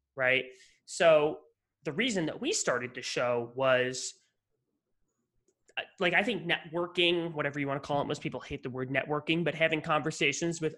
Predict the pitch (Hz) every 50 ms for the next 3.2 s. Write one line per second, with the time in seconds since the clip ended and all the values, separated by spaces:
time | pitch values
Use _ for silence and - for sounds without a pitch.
0 | - - 156 151 147 165 170 165 165 165 - _ - - 156 139 156 - - -
1 | - - - 151 147 127 120 127 131 - - - - 135 135 143 - - - -
2 | - 135 127 135 143 139 127 127 - - 156 143 135 127 127 120 120 - - -
3 | - 131 143 143 -